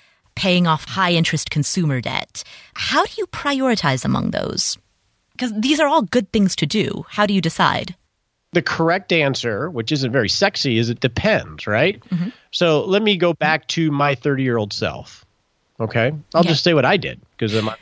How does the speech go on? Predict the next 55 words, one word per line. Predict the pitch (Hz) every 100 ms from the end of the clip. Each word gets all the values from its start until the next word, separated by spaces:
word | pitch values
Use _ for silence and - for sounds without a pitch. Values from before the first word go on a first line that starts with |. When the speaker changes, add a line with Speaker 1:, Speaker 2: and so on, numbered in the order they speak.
| _
Speaker 2:
just | 113 107
use | 104
what | 92
I | 131
did. | 78 107 135
Speaker 1:
You | 208
Speaker 2:
What |
Speaker 1:
used | 220 233
an | 214
H | - 240 -
P | - 214
twelve. | 226 180 139 139 -
Speaker 2:
I, | 147 - - -
<laughs> | 240 294 -
yeah, | 147
wouldn't | 185 254
that, | 254 214 247 240
we | 254
won't | 294 247
go | 220
that | 202 -
far | 156 139
back. | 123 110 -
We | 156
won't | 185
go | 185
that | 160 135
far | 127 98
back. | 87
Speaker 1:
<laughs> | 285 311 294 - - - - _
Speaker 2:
We'll | 185
say | 202 220
I'm | 202
thirty | 165 185 180
years | 160 123
old. | 92 73 - 180
Speaker 1:
Uh-huh. | 202 247 _ _
Speaker 2:
When | 147 151
I | 156 208
was | 190 147
roughly | 151 170 170 160 151
thirty | 143 151 147 147
years | 143 117
old, | 107 123
actually | 147 - 120
a |
little | 117 117
older, | 87 92 117 127 - _ _ _
we | 135 143
left, | 135 131 147 156 - 143 127 -
my | 117 120 117
partners | 127 120 139 113
and | 120
I | 113 110
left | 107 117 127 135